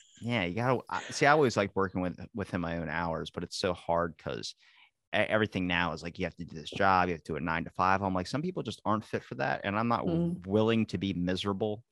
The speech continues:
Speaker 1: just to do a nine-to-five. You know what I mean? I'd rather work, if anything, I work, like, three A M till, like, whenever. And I'm like, "That's easier than doing, you know, something where people spend all day and then they go home and what, they're too tired to do anything." I'm like,
Speaker 2: Yeah.
Speaker 1: "That's not a way to live."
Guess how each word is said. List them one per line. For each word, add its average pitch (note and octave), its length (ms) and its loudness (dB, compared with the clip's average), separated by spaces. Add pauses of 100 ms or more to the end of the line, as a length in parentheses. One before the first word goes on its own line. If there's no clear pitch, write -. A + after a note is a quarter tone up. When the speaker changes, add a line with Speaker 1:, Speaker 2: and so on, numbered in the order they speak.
Speaker 1:
just - 280 -2
to F#2+ 100 -6
do F#2+ 240 0
a - 20 2
nine-to-five. F2+ 840 2
You G#2 60 0
know G#2 80 0
what G#2+ 60 0
I G#2+ 40 0
mean? G#2 120 0
I'd G2 100 2
rather G#2 200 4
work, G#2 220 0
if - 180 -14
anything, D#3+ 260 4
I C3 40 6
work, C#3 180 2
like, F2+ 160 0
three A2+ 240 2
A A2+ 140 4
M A#2 160 2
till, G2+ 180 2
like, F#2+ 220 2
whenever. G#2+ 580 0 (340)
And G2+ 80 2
I'm G#2+ 100 4
like, G2 200 2
"That's C#3+ 300 4
easier F#2 400 0
than F2 220 0
doing, F2 420 0 (320)
you F2+ 80 0
know, F2 240 0
something G2 320 0
where F2+ 80 2
people F#2+ 320 -4
spend - 340 -2
all F2+ 240 0 (100)
day F#2 300 4
and F2 100 -2
then F2 100 -2
they F2 100 -4
go F2+ 220 -2
home F2+ 320 0
and E2+ 120 -4
what, F2+ 140 -4
they're E2+ 100 -4
too - 200 -6
tired F2+ 440 2
to E2+ 80 -8
do E2+ 220 -4
anything." G2+ 360 -4
I'm - 100 -10
like, - 120 2
Speaker 2:
Yeah. E3+ 200 8
Speaker 1:
"That's F3 140 -2
not B1 200 -4
a G1+ 40 -6
way A1 140 -6
to - 140 -12
live." G1+ 360 -12